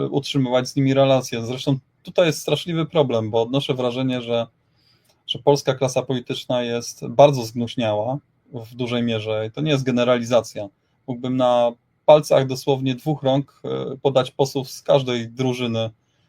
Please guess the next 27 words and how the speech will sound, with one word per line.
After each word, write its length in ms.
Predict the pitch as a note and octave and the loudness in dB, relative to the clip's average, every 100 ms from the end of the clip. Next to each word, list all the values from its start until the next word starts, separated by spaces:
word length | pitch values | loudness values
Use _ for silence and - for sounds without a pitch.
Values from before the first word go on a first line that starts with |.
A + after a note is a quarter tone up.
| _ _ - | _ _ -6
możliwej, 500 | C3 B2 B2+ B2 B2 | -2 -2 -2 -4 -4
która 160 | - A#2+ | -2 -2
znalazła 380 | A#2+ A#2+ A#2 | 2 0 0
się 120 | A2+ A2+ | -6 -8
w 40 | |
polskim 360 | - A#2+ B2+ C3 | -8 -6 -6 -2
parlamencie, 540 | A#2+ A#2+ A#2 A2 C3+ | 0 2 0 -4 -8
które, 600 | - B2+ C3 C3+ C#3 C#3+ C#3+ | -8 -6 -4 -2 -2 -6 -8
którzy 220 | C3+ C#3+ | -2 6
autentycznie 640 | C#3+ C#3 D3 D3 C#3 D#3 | 6 8 2 0 -2 -2
widać, 280 | C#3+ C#3 C#3+ | 0 2 2
że 120 | C3 | 0
pracują 440 | C3+ C3+ C3+ D3 B2+ | 2 0 2 0 0
w 40 | |
terenie 400 | - B2 A#2+ C3 | -2 -2 0 0
i 40 | |
mają 240 | C3+ C3 C3+ | 0 0 0
też 160 | D3 | -2
wyniki. 400 | E3 C#4+ E4+ - | -4 -2 -2 -2
To, 140 | A#2 B2+ | -6 -8
to 160 | - | -8
widać, 320 | C#4 B3+ B2 A#2 | -6 -2 -2 -2
od 80 | |
razu 200 | B2+ B2 | -4 -4
to 80 | A#2 | -6
się 120 | C3+ | -10
przekłada. 560 | - A#2+ - A2 A2+ D3+ | -10 -10 -2 0 0 -2